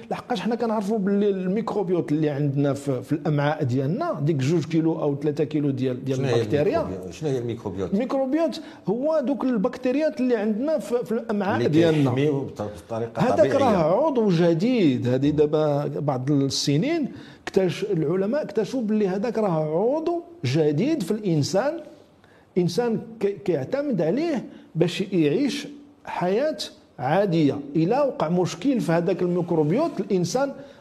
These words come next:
Speaker 1: راه كيطيح في، في واحد المشاكل صحية.
Speaker 2: بص، راس مراد، في فترة الكوفيد كتبتي بزاف وكتبتي بزاف في المواقع التواصل الاجتماعي. دابا كباحث انت على زيت أركان، واش لاحظتي بأنه الناس اللي استعملوا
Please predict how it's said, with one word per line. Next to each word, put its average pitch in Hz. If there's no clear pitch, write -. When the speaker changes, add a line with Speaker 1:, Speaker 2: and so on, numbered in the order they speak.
Speaker 1:
راه 190
كيطيح 190
في، 208
في 208
واحد 180
المشاكل 170
صحية. 170
Speaker 2:
بص، 143
راس 120
مراد، 104
في 101
فترة -
الكوفيد 95
كتبتي -
بزاف 85
وكتبتي 92
بزاف 90
في 90
المواقع 92
التواصل 92
الاجتماعي. 98
دابا 175
كباحث 214
انت 156
على 151
زيت 143
أركان، 101
واش 113
لاحظتي 156
بأنه 151
الناس 143
اللي 123
استعملوا 117